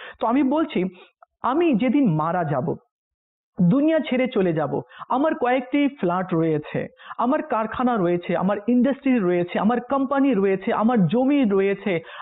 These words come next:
আমার মাছ চাষ করার বিশাল বড় বড় নদী রয়েছে, কিন্তু রফিক ভাই, মরে যাওয়ার পরে তো এগুলো থেকে যাবে, কিন্তু এইগুলোর উপকার তো আমি কবরে পাবো না, কিয়ামতের দিনে পাবো না, বরং এই সব জিনিসের,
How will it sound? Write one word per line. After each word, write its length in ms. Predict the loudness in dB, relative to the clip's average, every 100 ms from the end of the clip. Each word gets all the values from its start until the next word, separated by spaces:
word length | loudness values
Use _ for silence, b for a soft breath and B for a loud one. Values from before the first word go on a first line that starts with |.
| B
আমার 320 | -2 0 0 0 0 0
মাছ 240 | 2 0 -2 -2
চাষ 320 | -2 -2 -4
করার 260 | -2 0
বিশাল 400 | 0 0 0 0 2
বড় 220 | 2 0 0
বড় 200 | 2 2
নদী 420 | 2 2 2 2
রয়েছে, 440 | 2 0 0 -4 -4 B B
কিন্তু 360 | -2 0 -2 -2
রফিক 400 | -4 0 -2 0
ভাই, 180 | 0 2
মরে 460 | 2 2 2 2
যাওয়ার 260 | 0 0 -2 -2
পরে 260 | -2 0 0
তো 120 | 0
এগুলো 420 | 0 0 2 0
থেকে 320 | 0 -2 0
যাবে, 320 | 0 0 0 0
কিন্তু 340 | 0 0 0
এইগুলোর 600 | 0 0 0 2 2 2 0
উপকার 440 | -2 -2 -2 -2 -2
তো 80 | -2
আমি 220 | -2 -2 0
কবরে 340 | 0 0 -2
পাবো 340 | -2 -2 0 0
না, 200 | 0 -2 B B
কিয়ামতের 440 | -4 0 0 0 2
দিনে 220 | 2 0
পাবো 320 | 0 0 0
না, 140 | 0 0
বরং 360 | 0 2 0 0
এই 260 | 0 2 2 0
সব 300 | 0 2 0
জিনিসের, 460 | 2 0 0 0